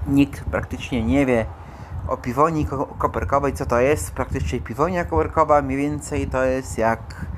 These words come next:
e, inaczej też na nią mówią, piwownia delikatna. Li-, e, liście oczywiście ma takie jak praktyczny koperek zapachowy, tak? Takie jak mniej więcej dodajemy do ziemniaków czy do czegoś,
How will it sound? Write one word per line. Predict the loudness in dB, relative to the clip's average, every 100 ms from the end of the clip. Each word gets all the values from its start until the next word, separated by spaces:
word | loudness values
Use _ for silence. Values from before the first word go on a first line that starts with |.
| -6 -6 -8 -8 0
e, | 2
inaczej | 4 4 2 0 -4
też | -4 -8 -6
na | 0 2
nią | 2
mówią, | 2 0 0
piwownia | -2 -2 0 2 0
delikatna. | 0 -2 0 0 0 0 -2 -2 -6 -10 -8 -8 -10 -12 -12 -4
Li-, | -4 -4 0
e, | 2 4 4
liście | 4 2 0 -2 4 4
oczywiście | 2 -4 -6 -4 0
ma | 2 2
takie | 2 0 0
jak | 0 -2 -4 -8 -10 -10 0
praktyczny | 0 0 -4 -2 2
koperek | 2 2 2 2 2
zapachowy, | 2 2 4 6 6 2
tak? | 0 0 -4 -10 -8 -4
Takie | -4 0
jak | 0 0
mniej | -4
więcej | -2 0 0
dodajemy | 0 2 2 2 0
do | -2
ziemniaków | -2 0 0 0 -4
czy | -6
do | -6
czegoś, | -2 -4 -4